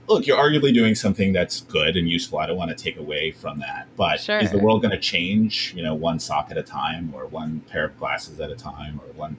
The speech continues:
Speaker 1: pair of shoes
Speaker 2: Right.
Speaker 1: at a time? No, I mean, there,
Speaker 2: Right.
Speaker 1: these are laudable, good things to be doing, but it's not going to be, these are, this isn't gonna transform, uh, the world. So you have, you have that side of things where you have big companies that are scalable, that are large, that,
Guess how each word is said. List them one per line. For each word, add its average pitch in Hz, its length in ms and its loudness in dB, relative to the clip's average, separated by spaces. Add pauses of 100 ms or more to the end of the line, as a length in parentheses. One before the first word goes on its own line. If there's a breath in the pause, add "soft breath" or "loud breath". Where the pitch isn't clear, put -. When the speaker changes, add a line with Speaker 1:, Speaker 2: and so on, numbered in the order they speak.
Speaker 1:
pair - 100 -8
of - 80 -10
shoes 82 180 -6
Speaker 2:
Right. 220 100 -8
Speaker 1:
at - 80 -6
a 165 60 -6
time? - 220 -12 (380 loud breath)
No, 131 220 6
I 98 60 6
mean, 104 180 6
there, 104 120 6
Speaker 2:
Right. 98 60 4
Speaker 1:
these 107 160 6
are 113 60 4
laudable, 87 500 2
good - 220 0
things 80 280 -4
to - 80 -16
be 85 100 -10
doing, 90 480 2
but 76 240 -8 (120)
it's - 180 -6
not 90 200 -4
going 87 160 -6
to 76 60 -8
be, 78 500 -12
these 110 180 0
are, 110 100 2
this 120 220 -4
isn't 117 240 2
gonna 101 180 2
transform, 85 800 -6 (460 loud breath)
uh, 82 160 -4
the 78 100 -6
world. 78 420 -2
So 101 120 -2
you 98 140 2
have, 156 420 2
you 127 120 2
have 127 180 2
that 95 200 2
side 78 240 -2
of 73 80 -6
things 76 460 -8
where 82 80 -6
you 80 100 -8
have - 300 -12 (420 loud breath)
big 123 220 6
companies 92 600 0
that 80 80 -4
are 80 40 -2
scalable, 85 760 2
that 73 120 -8
are 76 100 -8
large, 80 720 0
that, 78 280 -4